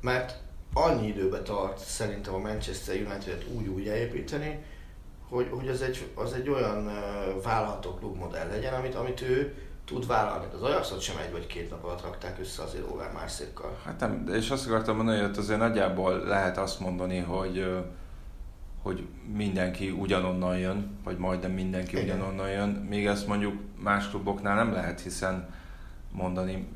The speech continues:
Speaker 2: feltétlenül, hiszen ha azt nézzük, hogy mondjuk az Arsenalnál Mislintattól, persze más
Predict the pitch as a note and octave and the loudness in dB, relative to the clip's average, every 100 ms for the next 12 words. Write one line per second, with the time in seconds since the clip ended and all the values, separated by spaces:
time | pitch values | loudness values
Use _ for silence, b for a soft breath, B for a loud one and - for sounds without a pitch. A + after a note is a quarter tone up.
0 | - - F#2+ F#2+ F#2+ G#2 G2+ G2 G2 F#2+ | -6 0 0 2 -2 0 0 0 0 0
1 | F2 G2 G2 - G#2+ - G#2+ G2+ G#2+ G#2+ | 2 4 4 6 4 4 0 0 0 -2
2 | G2 F#2+ F2+ - - F#2+ F#2 E2 - - | -2 -2 -4 -6 -8 -4 -4 -4 -8 -10
3 | - F#2+ G2 G2+ G2 F#2+ F2+ F2 E2 F2+ | -8 -2 2 4 4 2 2 2 0 0
4 | G2+ - G#2 G#2 G#2+ A2 - A2+ A2 A2+ | 0 0 0 2 4 2 2 4 4 4
5 | G2+ - G2+ G2 - G2 G#2 G#2 - | 2 2 0 0 -4 2 2 2 -2